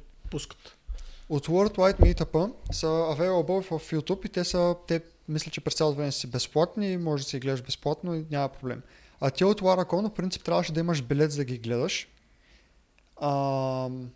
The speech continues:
Speaker 2: като съответно,
Speaker 1: Ти
Speaker 2: ако
Speaker 1: имаш.
Speaker 2: имаш Да, аз имам. Аз даже, човек, съм направил тъпотията, купил съм си два билета.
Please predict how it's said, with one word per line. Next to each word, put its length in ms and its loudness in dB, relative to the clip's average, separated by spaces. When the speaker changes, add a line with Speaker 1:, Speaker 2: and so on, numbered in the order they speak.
Speaker 2:
като 220 -6
съответно, 300 -4
Speaker 1:
Ти 60 0
Speaker 2:
ако 120 2
Speaker 1:
имаш. 200 0
Speaker 2:
имаш 180 -6
Да, 120 6
аз 220 8
имам. 160 0
Аз 100 4
даже, 260 6
човек, 260 0
съм 260 0
направил 280 0
тъпотията, 420 -6
купил 240 -2
съм 140 -4
си 120 -8
два 220 2
билета. 420 -2